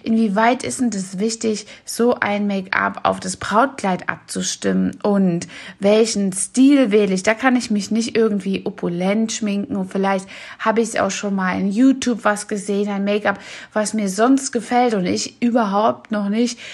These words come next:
die richtige Möglichkeit hatte, das zu tragen. Aber so eine Hochzeit wäre ein entsprechender Anlass, einmal so ein, ja, besonderes Make-up zu tragen.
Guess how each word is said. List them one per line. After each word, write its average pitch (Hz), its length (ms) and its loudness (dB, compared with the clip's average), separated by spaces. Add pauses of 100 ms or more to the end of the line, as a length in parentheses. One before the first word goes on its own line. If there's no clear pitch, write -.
(180)
die 202 140 2
richtige 196 720 0
Möglichkeit 208 800 0
hatte, 208 260 0
das 196 280 -4
zu 180 120 -8
tragen. 254 380 0
Aber 240 240 4 (240)
so - 160 0
eine 254 220 4
Hochzeit 254 520 0
wäre 269 540 4 (300)
ein 220 340 -2
entsprechender 240 880 -2
Anlass, 226 640 0 (220)
einmal 185 500 -2
so 226 540 0
ein, 175 500 -2 (800)
ja, 196 180 -2 (500)
besonderes 190 840 2
Make-up 185 420 -4
zu 214 120 -10
tragen. 170 580 -6